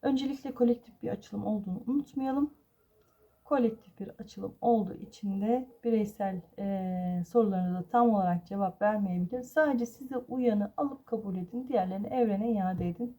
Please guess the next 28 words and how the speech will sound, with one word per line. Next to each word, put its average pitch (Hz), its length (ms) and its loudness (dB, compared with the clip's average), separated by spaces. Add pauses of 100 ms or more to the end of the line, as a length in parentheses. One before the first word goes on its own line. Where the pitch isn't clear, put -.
Hiçbir 226 200 -10
şekilde 214 440 -6
kabul 196 240 -4
etmeyin. 175 340 -4 (1000)
Evet, 320 160 4
şimdi 269 240 -6
konumuza 233 480 2
gelelim. 254 440 2 (300)
Üç 240 180 -8
farklı 208 380 0
deste 220 320 -2
oluşturacağız. 202 680 -6
Öncelikle 196 480 -2
onu 202 180 0
söyleyeyim. 220 560 -2 (340)
Konumuz, 240 560 4 (1040)
eh, 208 60 -2 (440)
yolun 226 300 10
sonunda 240 460 8
mıyız 247 460 6
yoksa 214 600 -2
bizim 226 260 4
için 208 400 -4
bir 226 100 0
gelecek 202 840 -6
var 190 200 -2
mı 202 440 -4
arkadaşlar? 175 960 -10